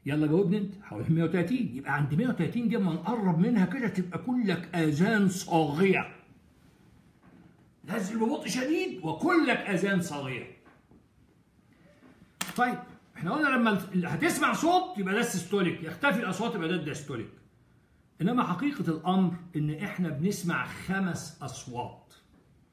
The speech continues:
مين اللي اكتشفهم؟ راجل روسي اسمه كروتكوف ساوندز. أنا حفظتها الأجيال بطريقة جميلة أوي يا ولاد. ساعات الاسم بقى صعب، فأنا بقولها بطريقة لا تنسى.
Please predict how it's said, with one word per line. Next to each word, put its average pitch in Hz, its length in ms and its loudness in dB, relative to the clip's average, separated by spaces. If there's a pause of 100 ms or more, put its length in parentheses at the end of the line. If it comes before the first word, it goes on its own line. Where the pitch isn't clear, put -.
(1000)
مين 285 280 6
اللي 220 220 4
اكتشفهم؟ 196 680 0
راجل 202 300 2
روسي 233 720 -2
اسمه 208 340 -2
كروتكوف 175 1120 -2 (260)
ساوندز. - 800 -10 (760)
أنا 233 160 -2
حفظتها - 360 -6
الأجيال 170 320 -2
بطريقة 156 280 -4
جميلة 135 300 -4
أوي 117 140 -6
يا 101 60 -8
ولاد. 92 140 -14 (1400)
ساعات 160 300 -6 (280)
الاسم 175 360 -4
بقى 131 140 -10
صعب، - 400 -10
فأنا 170 140 -4
بقولها 196 220 -2
بطريقة 190 340 -2
لا 180 100 2
تنسى. 156 420 -6